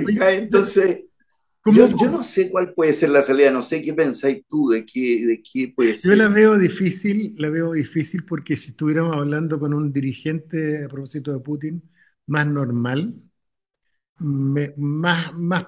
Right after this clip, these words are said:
Speaker 1: político puro, menos narciso, menos orgulloso, yo te diría que uno debiera decir, "No es tan difícil articular algún acuerdo".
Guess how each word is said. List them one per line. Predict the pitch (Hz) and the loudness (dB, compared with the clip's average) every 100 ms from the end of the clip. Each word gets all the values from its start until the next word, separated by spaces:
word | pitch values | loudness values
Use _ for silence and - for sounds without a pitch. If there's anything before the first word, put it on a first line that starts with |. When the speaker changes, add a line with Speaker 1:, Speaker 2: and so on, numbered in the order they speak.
| - | -8
Speaker 1:
político | - 156 185 180 185 160 131 | -2 0 0 0 -2 -2 -4
puro, | 190 196 139 | -2 0 2
menos | 135 165 175 | 0 -2 -2
narciso, | 156 135 - 170 180 - 165 160 - _ _ | -2 -6 -6 -4 -4 -4 -6 -8 -16 _ _
menos | 139 160 151 | -2 0 0
orgulloso, | 147 131 135 151 180 180 190 170 | 0 -2 -2 0 -2 -4 -6 -4
yo | 151 151 | -6 -6
te | 151 | -4
diría | 151 147 165 170 | -4 -2 -2 -2
que | 165 | -4
uno | 165 165 | -4 -2
debiera | 160 165 | -2 0
decir, | 160 156 160 175 | -2 -4 -6 -4
"No | 185 | -4
es | 202 - | -4 -4
tan | 196 190 | -4 -2
difícil | 175 - 180 180 | -4 -6 -8 -4
articular | 170 - 151 151 165 | -6 -6 -10 -8 -6
algún | 160 151 156 | -8 -12 -18
acuerdo". | - - | -20 -20